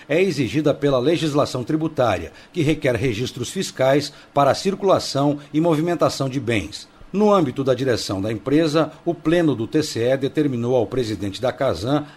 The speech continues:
a adoção de procedimentos formais para a regularização da remuneração individual dos membros da diretoria executiva, conselho de administração e conselho fiscal da companhia.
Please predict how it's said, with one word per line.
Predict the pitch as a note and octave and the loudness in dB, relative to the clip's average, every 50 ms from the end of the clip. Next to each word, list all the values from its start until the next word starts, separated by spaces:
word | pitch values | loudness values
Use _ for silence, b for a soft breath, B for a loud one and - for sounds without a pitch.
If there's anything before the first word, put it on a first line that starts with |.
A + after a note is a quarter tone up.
| B | B
a | - C#3+ D#3 E3 | -2 0 2 2
adoção | E3+ D#3 D3 A#2 - - B2+ A2+ | 2 2 0 -2 -2 -4 -4 -4
de | G2+ G#2+ | -4 -4
procedimentos | G2+ - C3 - - C#3+ A#2 A2 G#2 A2 G#2 - A#2+ - | -4 -4 -4 -4 -4 -6 -6 -4 -4 -4 -4 -4 -8 -4
formais | - E3+ E3+ D3 A2 A2 C3 C3+ A#2+ G2+ - - B B B B B | 0 2 2 2 2 2 0 0 0 -2 -4 -8 B B B B B
para | - D3 D3 C#3+ | 0 2 2 2
a | C3 | 2
regularização | G#2+ B2 F#3 F3+ G3 F#3+ F3 D#3+ D3+ C3 C3 G#2+ - - - C#3 D3 D3+ | 0 0 0 2 4 4 4 4 2 2 0 0 0 -2 -2 -2 0 2
da | C#3+ C3 | 2 2
remuneração | A2 C3+ D3+ D#3 D#3 D3+ C3+ A#2+ G#2+ - - C3 A2+ - | 2 2 2 2 2 2 2 0 -2 -2 -6 -6 -8 -6
individual | - E3 F3 D#3+ F3 D#3 F#3 D#3 B2+ B2 B2 B2+ C#3 D3 D3 C#3+ B B B | -6 -6 -4 -4 -2 -2 -2 0 2 2 4 4 4 2 0 -4 B B B
dos | D3+ F#3 F3 C#3+ | 0 0 0 2
membros | C3 C3+ C#3 D3+ E3 D3 B2+ A2 | 0 2 2 2 2 2 -2 -2
da | G2+ A2+ | -2 -2
diretoria | A2+ A2 B2+ B2 A#2 - G#2+ G2 G2+ G2+ | 0 0 0 -2 0 -2 -4 -2 -2 -2
executiva, | G2+ G2 B2+ D#3 D3+ E3+ - - - C#3+ D3 C#3 D3 C3+ B B B B B | -2 -2 -4 -6 -6 -8 -10 -4 -2 -2 0 0 0 -2 B B B B B
conselho | - - E3+ D#3+ C#3+ - E3 D#3+ C#3+ | -4 0 0 0 2 2 2 2 2
de | A#2 A#2 | 2 0
administração | B2 A2+ B2 C#3+ C#3+ D3 - E3 D3 - - - C3 C#3+ D#3 D3 B B B B | -2 0 0 -2 0 2 2 0 0 0 -2 -2 0 0 0 -2 B B B B
e | E3 | -10
conselho | D3+ - F#3+ D#3+ D3 - D3+ D#3 D#3 | -4 0 0 0 2 0 0 0 0
fiscal | D3+ F3+ E3+ - - - C#3+ C#3+ | -2 -2 -6 -6 -2 0 0 2
da | C#3+ C#3 | 2 2
companhia. | C3 D3+ D3 C#3+ D#3 D3 C3 A#2+ A#2 G#2+ F2 - | 0 0 0 0 0 0 2 0 0 -2 -2 -4